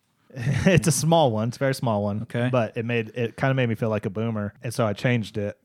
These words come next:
Speaker 2: Y-, you are a boomer, my friend.
Speaker 1: <laughs>
Speaker 2: We're up there.
Speaker 1: It's, uh,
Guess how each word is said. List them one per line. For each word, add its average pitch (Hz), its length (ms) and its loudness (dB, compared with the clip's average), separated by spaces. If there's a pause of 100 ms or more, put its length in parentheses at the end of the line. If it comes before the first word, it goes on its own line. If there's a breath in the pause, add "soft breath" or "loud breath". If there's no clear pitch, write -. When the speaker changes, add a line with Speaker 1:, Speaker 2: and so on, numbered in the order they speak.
(140)
Speaker 2:
Y-, 113 140 -8
you 127 240 -2
are 170 120 -2
a 165 40 -4
boomer, 160 260 -2
my 120 140 0
friend. 113 640 -2
Speaker 1:
<laughs> - 80 -18
Speaker 2:
We're 131 200 2
up 170 140 -2
there. 110 260 -6
Speaker 1:
It's, - 260 -10
uh, 110 340 0